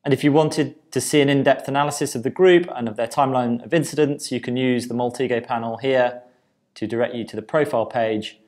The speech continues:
and start to read more into the group. So here we have an intelligence profile of the group, including the threat level, targets, um, tactics,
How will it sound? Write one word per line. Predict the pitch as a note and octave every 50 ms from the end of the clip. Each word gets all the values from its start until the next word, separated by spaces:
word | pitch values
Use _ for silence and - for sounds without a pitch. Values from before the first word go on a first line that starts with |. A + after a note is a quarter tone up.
| _ _ _ _ _
and | - G#2
start | G#2+ - - A#2+ A2+ -
to | - A#2
read | A2 A2+ A2+ A2 A2 A2 A2
more | A2+ A2 A2
into | G#2+ G#2+ G#2+ -
the | - G2
group. | - G#2 G2 F2+ - - _ _ _ _ _ _ _ _ _ _ _ _ _ _ _ _ _ _ _ _ _ _ _ _ _ _ _ _ _ _ _ _ _ _ _ _ _ _ _ _
So | - - C#3+
here | C3 D3+ D#3+ D#3 D3+
we | D3 C#3+
have | C#3 D3 C#3 - - - -
an | - D#3 C#3 C3+
intelligence | B2+ B2 - D#3 D3 B2 C3+ C#3+ C#3
profile | - - - - E3 D#3 D3+ D3+ - D3+ C#3+ C#3+
of | C#3+ C#3
the | C#3+
group, | C#3 - D3 D3 C#3+ C#3 C#3+ -
including | B2+ A#2+ - - B2 A2 A#2 A#2 A2
the | G#2
threat | - - - D3+ -
level, | D3+ C#3 C#3 A#2+ C#3 C3+ C3+ C3+ C3 C3+
targets, | - - C#3 C3+ C3 B2 C#3 B2+ A#2+ A#2+ - - - - - - - - - _ _ _
um, | - G#2 G2+ G2 G2 G2 G2 G2 G2 - _ _ _ _ _ _ _ _ _ _
tactics, | - C#3 B2+ - - - C3 A#2+ - - - - - -